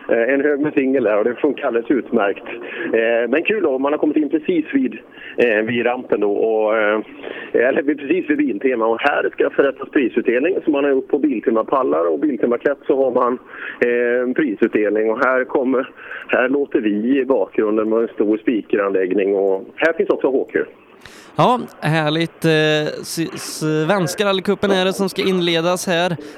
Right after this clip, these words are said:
Speaker 2: Tävlandet, eh, inleds som det gjorde förra året och, eh, traditionsenligt kanske då här i Karlstad och Rally Biltema. En stor tävling är det som har lockat många startande.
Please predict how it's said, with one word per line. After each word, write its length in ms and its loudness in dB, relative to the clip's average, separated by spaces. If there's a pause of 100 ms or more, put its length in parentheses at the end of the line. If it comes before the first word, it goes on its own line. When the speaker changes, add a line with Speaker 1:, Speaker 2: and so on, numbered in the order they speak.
(140)
Speaker 2:
Tävlandet, 840 0
eh, 300 0
inleds 600 -4
som 340 0
det 80 -2
gjorde 220 -2
förra 480 -2
året 420 -2
och, 720 -2
eh, 520 0 (680)
traditionsenligt 880 -2
kanske 200 -2
då 140 2
här 320 2
i 600 -2
Karlstad 460 0
och 100 -4
Rally 220 0
Biltema. 440 -4
En 180 -2
stor 520 -2
tävling 720 0
är 80 0
det 100 0
som 280 0 (320)
har 100 2
lockat 520 0
många 440 0
startande. 600 -2